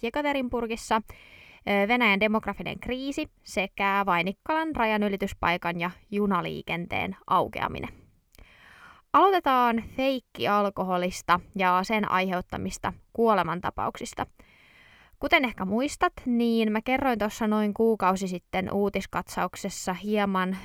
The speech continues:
Venäjän vodkamenekistä ja sen muutoksista. Ton uutiskatsauksen yhteydessä mä kerroin samalla myös, että vodkan menekki ei välttämättä kuitenkaan juurikaan kerro alkoholin kulutuksesta Venäjällä,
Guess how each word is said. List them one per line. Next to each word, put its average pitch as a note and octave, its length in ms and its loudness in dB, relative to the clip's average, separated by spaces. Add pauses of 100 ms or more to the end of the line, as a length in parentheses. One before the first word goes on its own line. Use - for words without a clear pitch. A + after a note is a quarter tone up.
Venäjän G3+ 440 0
vodkamenekistä A3 960 -2 (200)
ja F#3+ 240 4
sen F#3 260 -2
muutoksista. F#3 720 -4 (320)
Ton A3 300 -2
uutiskatsauksen G#3+ 960 -4
yhteydessä B3+ 720 -2
mä G3+ 180 -4 (180)
kerroin G3 420 -2
samalla F#3+ 460 -4
myös, F#3 280 -6
että F#3+ 240 -8 (320)
vodkan G3 420 0
menekki G#3 560 -2
ei F3+ 140 -2
välttämättä F#3 580 -4
kuitenkaan F#3 600 -4 (200)
juurikaan G3 600 -2
kerro F#3 340 -4 (120)
alkoholin F#3+ 580 -4
kulutuksesta C4 720 -4
Venäjällä, F#3+ 580 -4